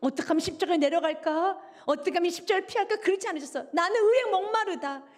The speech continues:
아버지 뜻이 이루어지게 난 목마르다. 의에 목마르다. 나 이게 채워주지 않으면 죽을 것 같다." 마치 사막에 지나갈 때 물 한 방울 찾아다니듯이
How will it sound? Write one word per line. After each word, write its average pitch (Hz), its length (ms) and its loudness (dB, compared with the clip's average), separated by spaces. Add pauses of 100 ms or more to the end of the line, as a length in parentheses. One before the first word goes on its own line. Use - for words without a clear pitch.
(260)
아버지 466 560 2
뜻이 554 260 0
이루어지게 480 380 2
난 440 180 0
목마르다. 359 800 -2
의에 427 260 6 (120)
목마르다. 392 840 -2
나 381 100 0
이게 440 340 0
채워주지 539 560 0
않으면 330 300 0
죽을 - 360 0
것 466 100 0
같다." 262 540 -4 (360)
마치 285 440 -2
사막에 359 500 -4
지나갈 277 480 -4
때 - 100 -2
물 254 220 2
한 392 200 -2
방울 359 260 -4
찾아다니듯이 - 840 -4